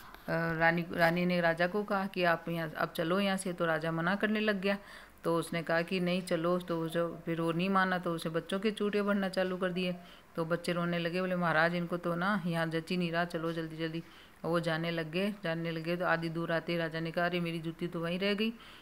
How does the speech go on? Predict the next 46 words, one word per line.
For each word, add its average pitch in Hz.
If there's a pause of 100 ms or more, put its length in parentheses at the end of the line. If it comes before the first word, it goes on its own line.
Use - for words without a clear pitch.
(160)
तो 165
उसने 170
एक 160
दास 170
को 196
भेजा, 190
दास 165
जाके 165
देख 160
रहा 165
तो 165
एक 165
आकड़े 160
के 160
पेड़ 160
में 165
जूती 160
टंगी 175
हुई 208
थी। 208 (480)
वो 165
आकर 170
बोला, 170
"महाराज, 165
ये 170
तो 170 (280)
कोई 170
जादू 165
है, 170
जादूगरनी 170
है।" 208 (440)
तो 165
राजा 160
ने 165
तलवार 160
निकाली 180
और 165
बोला, 160
"बता, 160
क्या 214
हुआ?" 202
तो 185
उसने 170
पूरी 175
बात 180
बताई 180